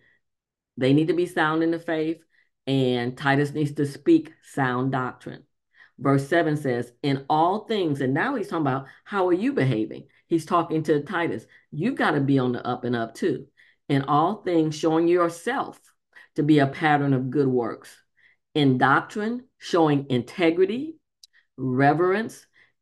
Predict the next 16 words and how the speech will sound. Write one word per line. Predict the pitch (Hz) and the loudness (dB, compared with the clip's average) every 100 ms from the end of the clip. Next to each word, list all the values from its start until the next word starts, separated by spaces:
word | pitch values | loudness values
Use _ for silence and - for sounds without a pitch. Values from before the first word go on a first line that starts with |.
| - | -2
incorruptibility, | 196 240 269 208 214 185 165 185 170 113 - - _ _ _ _ _ _ _ | 0 0 0 0 0 -2 0 2 2 -2 -8 -16 _ _ _ _ _ _ _
sound | - - 202 226 254 247 | -16 -2 0 2 0 -4
speech | 254 - 147 131 - - _ - | -6 -2 0 0 -4 -20 _ -4
that | 143 139 | -2 0
cannot | 156 127 135 160 - | 0 2 2 0 -2
be | 196 | -2
condemned, | - 202 185 170 123 - - _ _ _ _ - | -2 -4 -2 -2 -2 -6 -16 _ _ _ _ -2
that | 135 | 2
one | 135 160 185 214 | 4 4 4 0
who | 233 196 - | 0 -2 0
is | 147 143 143 - | 0 0 -6 -4
an | 135 | -4
opponent | 127 - 240 208 147 127 - | -4 -6 -6 -2 -2 -4 -4
may | 143 139 | -2 0
be | 143 135 | 0 0
ashamed, | 135 - 151 127 107 90 | -2 -4 -4 -4 -6 -10